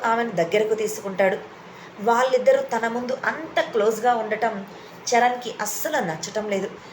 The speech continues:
కానీ ఇప్పుడు ఏమీ చెయ్యలేక అసహనంతో పిడికిలి బిగిస్తూ, కోపంగా పళ్ళు నూరుతూ వాళ్ళిద్దరి వైపు చూస్తూ ఉన్నాడు.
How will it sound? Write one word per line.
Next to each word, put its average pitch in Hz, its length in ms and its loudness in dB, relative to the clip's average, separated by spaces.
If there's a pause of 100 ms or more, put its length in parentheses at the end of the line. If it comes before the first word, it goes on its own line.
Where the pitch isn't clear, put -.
(200)
కానీ 247 240 4
ఇప్పుడు 233 480 -4
ఏమీ 220 420 0 (180)
చెయ్యలేక 214 460 2
అసహనంతో 240 760 -2
పిడికిలి 240 480 -4
బిగిస్తూ, 196 420 -4
కోపంగా 240 680 0
పళ్ళు 202 340 2
నూరుతూ 220 380 2
వాళ్ళిద్దరి 190 520 2
వైపు 202 240 2
చూస్తూ 214 580 -4
ఉన్నాడు. 196 320 2